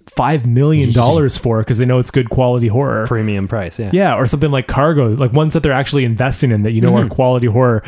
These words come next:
Speaker 1: versus the bullshit studio toss out the window horror ones that they're acquiring. 'Cause
Speaker 2: Yeah.
Speaker 1: there's no way to differentiate that when you're scrolling.
Speaker 2: Exactly, and it's, it's so infuriating that the way the ranking system is,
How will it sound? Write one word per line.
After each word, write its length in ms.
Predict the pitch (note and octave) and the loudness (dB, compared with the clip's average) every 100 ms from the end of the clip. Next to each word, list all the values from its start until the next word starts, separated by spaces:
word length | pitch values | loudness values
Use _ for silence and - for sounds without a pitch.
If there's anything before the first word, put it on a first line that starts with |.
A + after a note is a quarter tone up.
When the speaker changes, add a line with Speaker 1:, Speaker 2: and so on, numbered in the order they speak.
| - - | -14 -2
Speaker 1:
versus 280 | C#3 B2+ A2 | 2 2 2
the 80 | B2 | 2
bullshit 400 | B2+ B2+ B2 - | 2 2 0 -2
studio 500 | - B2+ A#2+ A#2 A2+ | -4 -2 0 0 -2
toss 400 | - A2+ A#2 - | -2 -2 -2 -2
out 140 | A2+ | -2
the 60 | A#2 | -2
window 520 | A2+ B2 A2+ G2+ G2+ - | 0 0 0 0 -4 -6
horror 300 | - A#2+ G#2+ | -6 -2 -2
ones 180 | G2+ G#2 | -2 -4
that 60 | |
they're 120 | G2 G2+ | -6 -6
acquiring. 360 | - G#2+ G2+ | -6 -6 -8
'Cause 100 | - - | -14 -12
Speaker 2:
Yeah. 180 | A#2+ A2 | -4 0
Speaker 1:
there's 180 | A#2+ G#2+ | 2 2
no 200 | C#3 C3+ A#2+ | 2 0 -2
way 120 | C3+ A2+ | -2 0
to 60 | |
differentiate 520 | G#2+ A2 A2+ G#2+ G#2+ - | -2 -4 -4 -4 -6 -6
that 140 | - | -8
when 80 | A3+ | -6
you're 80 | G3+ | -6
scrolling. 460 | - A2 G2+ - | -4 -4 -4 -6
Speaker 2:
Exactly, 500 | - A2 A2+ A2+ A2+ | -6 -4 -4 -4 -4
and 120 | A2 A2+ | -4 -4
it's, 160 | A2 B2+ | -4 -6
it's 460 | A#2+ A#2 A2+ - | -4 -4 -4 -6
so 300 | - - A#2 | -8 -4 -2
infuriating 680 | A2+ G#2 A2+ A2 G#2 G#2 G2+ | -2 -4 -4 -2 -2 -2 -2
that 140 | G2+ F#2+ | -4 -4
the 80 | G2+ | -4
way 200 | G2 G2+ - | -4 -6 -6
the 420 | G2+ F#2+ G2 G2 - | -4 -4 -4 -6 -8
ranking 500 | G#2+ G2 A2 A2 G2+ | -6 -4 -4 -4 -6
system 380 | A2+ - G#2 G2+ | -6 -6 -6 -6
is, 200 | F#2+ | -6